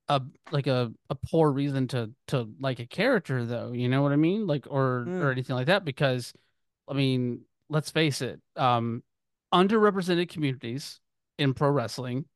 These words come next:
Speaker 1: especially when you're talking about the hyper focus on North American pro wrestling historically, um,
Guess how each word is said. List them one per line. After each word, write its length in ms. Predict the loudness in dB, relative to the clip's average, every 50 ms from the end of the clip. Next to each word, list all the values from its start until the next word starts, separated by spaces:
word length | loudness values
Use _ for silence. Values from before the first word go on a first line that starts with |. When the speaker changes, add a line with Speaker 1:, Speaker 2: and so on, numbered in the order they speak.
| _ _
Speaker 1:
especially 400 | -16 -8 0 0 0 2 2 0
when 120 | -2 0 -2
you're 100 | -2 0
talking 200 | -2 -2 -2 -2
about 340 | -2 -2 -2 -2 -4 -6 -6
the 240 | -4 -4 -2 -4 -6 -10 -18 -20 _ _ _ -4
hyper 340 | 0 0 0 0 -2 -4
focus 400 | -2 -2 -4 -2 -2 -4 -4 -2
on 240 | -2 0 0 -2 -4 -6 _ _
North 400 | -8 -6 -4 0 0 0 0 0
American 540 | 0 0 2 2 2 2 0 0 -2 -4 -4
pro 180 | -4 -6 -6 -6
wrestling 580 | -6 -6 -10 -12 -12 -12 -10 -8 -8 -8 -8 -10 _ _ _
historically, 720 | -12 -12 -10 -8 -8 -8 -8 -8 -10 -10 -10 -8 -8 -10 -12 _ _ _ _ _ _ _ _ _ _ _ _ _ _ _ 0
um, 400 | 2 2 4 2 0 -4 -8